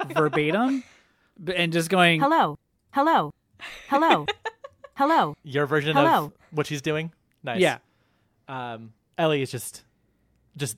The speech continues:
Speaker 4: along for the ride. She, Ellie looks a little, uh, freaked out, having just heard that she is the, uh, apparently ultimate evil in the world, but she is, uh, there for moral support, along for the ride kind of thing. So Stephanie does this rant, Val does the, the imitation,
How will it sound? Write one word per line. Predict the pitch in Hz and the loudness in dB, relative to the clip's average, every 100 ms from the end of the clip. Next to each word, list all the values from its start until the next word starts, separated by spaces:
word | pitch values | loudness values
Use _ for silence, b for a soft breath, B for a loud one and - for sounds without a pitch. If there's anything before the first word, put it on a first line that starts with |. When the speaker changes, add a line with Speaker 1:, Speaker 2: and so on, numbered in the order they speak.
| - | -8
Speaker 4:
along | 143 135 | -4 -4
for | 131 | -4
the | 117 | -6
ride. | 107 107 | -6 -8
She, | 170 | -2
Ellie | 190 196 | 0 2
looks | 180 180 | 0 -2
a | |
little, | 165 156 147 | 0 2 0
uh, | 131 131 123 120 120 _ _ _ | 0 -2 -2 -4 -6 _ _ _
freaked | 262 - | -8 -4
out, | 135 123 - _ _ _ _ | -2 -2 -4 _ _ _ _
having | - 127 117 | -12 -10 -10
just | 117 | -8
heard | 123 | -8
that | 117 | -8
she | - 123 | -8 -8
is | 113 | -8
the, | 120 117 110 - | -10 -10 -12 -12
uh, | 120 110 | -10 -10
apparently | 127 117 120 - | -10 -10 -10 -8
ultimate | 123 123 117 | -8 -8 -10
evil | 139 127 165 175 - | -10 -6 -6 -8 -12
in | 170 180 | -10 -6
the | 196 | -4
world, | 202 226 285 - _ _ _ _ _ | -2 -4 -6 -12 _ _ _ _ _
but | 135 123 - | -4 -4 -6
she | 147 131 | -8 -4
is, | 123 107 - | -6 -8 -12
uh, | 120 110 | -10 -8
there | 110 160 | -6 -6
for | 151 | -4
moral | 127 123 | -6 -6
support, | - 113 95 | -8 -10 -10
along | 113 113 | -8 -10
for | 110 | -12
the | 98 | -14
ride | 107 - | -14 -18
kind | 113 | -20
of | - | -18
thing. | - - _ _ _ | -20 -20 _ _ _
So | - 143 131 127 120 _ _ _ _ - | -4 0 0 -2 -6 _ _ _ _ -10
Stephanie | - 165 165 | -6 -4 -2
does | 151 147 | 0 0
this | 143 143 | -2 -6
rant, | 143 143 139 - 131 | -4 -4 -4 -10 -6
Val | 135 131 131 | -2 0 -2
does | 127 113 | -6 -8
the, | 131 123 120 127 | -10 -8 -10 -12
the | 127 117 113 110 - | -12 -12 -12 -16 -16
imitation, | 147 135 135 131 135 127 | -12 -6 -6 -6 -10 -12